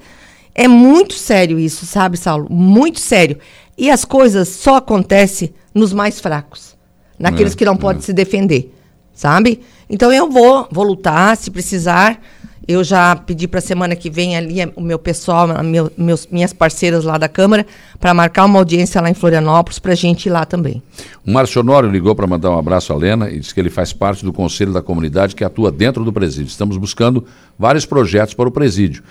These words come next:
Speaker 2: Pois é, Márcio, só que esse serviço ele não pode ser interrompido, né?
Speaker 1: Não.
Speaker 2: Não
Speaker 1: Uhum.
Speaker 2: pode, é,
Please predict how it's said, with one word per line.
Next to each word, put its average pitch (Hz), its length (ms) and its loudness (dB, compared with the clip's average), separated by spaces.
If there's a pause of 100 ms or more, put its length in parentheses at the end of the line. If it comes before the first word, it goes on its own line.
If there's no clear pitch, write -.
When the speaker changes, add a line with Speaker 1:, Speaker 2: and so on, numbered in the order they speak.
(240)
Speaker 2:
Pois 98 220 -4
é, 147 200 -4
Márcio, 110 340 -2
só 131 120 -4
que 143 220 -10
esse 175 400 0
serviço 110 560 -2
ele 233 80 -4
não 254 100 0
pode 247 340 0
ser 117 120 -4
interrompido, 71 640 -8
né? - 100 -4
Speaker 1:
Não. 139 160 -6 (500)
Speaker 2:
Não 190 120 -4
Speaker 1:
Uhum. 214 40 -6
Speaker 2:
pode, 190 560 -2
é, 110 360 -6